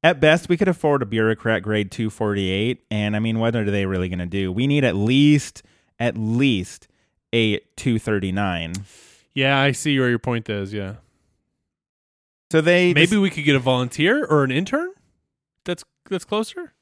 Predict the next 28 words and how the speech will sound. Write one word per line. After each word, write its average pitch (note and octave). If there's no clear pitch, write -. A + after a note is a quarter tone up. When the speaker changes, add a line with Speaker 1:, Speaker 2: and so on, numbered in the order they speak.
Speaker 2:
Somebody D#3+
early, F#3
well, G3+
in, G#3
if G3
they're A#3
early C#4+
in G#3
their F3+
career, A3
they're F#3+
probably A3+
not A3
up A3
there A2
yet. G2+
Hmm. D#3
Yeah. E3+
Speaker 1:
Yep. A#2
So D#3+
Speaker 2:
Business D#3+
school? D4+
Speaker 1:
they F3
decide C#3+
to A#2+
Speaker 2:
Bureaucrat? E4
Speaker 1:
do B2+
this, A2